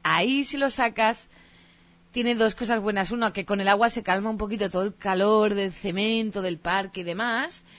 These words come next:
el ambiente es más refrescante y las patitas van pisando agua y ahí se va refrescando. Claro, si tenéis posibilidad de algún tipo de parque con algún laguito y tal, donde puedan entrar perros,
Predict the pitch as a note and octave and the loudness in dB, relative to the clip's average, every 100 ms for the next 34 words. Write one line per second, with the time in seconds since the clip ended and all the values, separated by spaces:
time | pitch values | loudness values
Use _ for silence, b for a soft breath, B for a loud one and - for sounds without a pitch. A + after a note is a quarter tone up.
0 | B - F#3+ F3 F3 G3+ G3 F#3+ F3+ F#3+ | B -6 -4 -4 -6 -6 -6 -6 -6 -10
1 | F3 F3+ - A3+ A#3 G#3 A3+ B3 B B | -10 -10 0 0 0 -2 -4 -6 B B
2 | B B C#4 C4+ C#4 - C4 B3+ A3+ A3 | B B 0 2 2 2 -2 -2 0 2
3 | A#3+ - - _ _ _ - G3+ G3+ - | 2 -2 -18 _ _ _ -4 -2 -2 -4
4 | A3+ - G#3 G#3 G#3 G#3+ A3+ F#3+ F#3+ A3 | -6 -2 -2 0 2 6 4 4 0 0
5 | G3 F3+ F3 F#3+ G3+ E3 E3+ F#3 - D3 | -6 -6 -6 -6 -8 -8 -8 -10 -10 -12
6 | - G3+ F#3 E3+ - B A3 B A#3 A3+ | -10 -6 -6 -8 -12 B -12 B 4 4
7 | F#3 D#3 E3 E3 G#3 G#3 F#3+ F#3 G3 E3+ | 2 -8 -8 -8 -8 -4 -2 0 2 0
8 | D#3+ F3+ D#3+ E3+ F3+ E3+ F#3+ G3 E3+ - | -2 -6 -10 -6 -4 -4 -2 -2 -4 -10
9 | D3+ D3+ D3+ E3 D#3+ D3+ F#3 G#3 E3 D#3 | -10 -8 -10 -6 -4 -2 -4 -4 -4 -2
10 | G3+ F3 D3+ E3 E3 E3 E3 D#3+ F3 D#3+ | -2 -2 -6 -6 -6 -6 -6 -4 -4 -2
11 | F#3 F#3+ | -2 -4